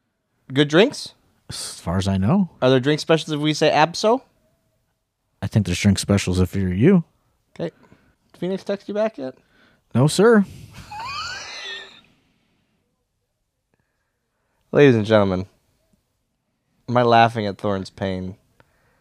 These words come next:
Speaker 1: at times makes up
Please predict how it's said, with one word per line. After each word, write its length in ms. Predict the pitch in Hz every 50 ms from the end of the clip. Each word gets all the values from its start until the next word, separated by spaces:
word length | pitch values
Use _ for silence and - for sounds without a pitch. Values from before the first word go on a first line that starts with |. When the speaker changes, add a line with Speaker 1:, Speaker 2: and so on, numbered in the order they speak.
| _ _ _ _ _ _ _ _ _ _ _ _
Speaker 1:
at 260 | - - 104 - - -
times 600 | - 104 101 95 92 92 90 90 - - - - _ _ _ _ _ _ _ _ _ _ _ _ _ _ - -
makes 300 | 110 107 98 - - 110
up 260 | 101 87 - _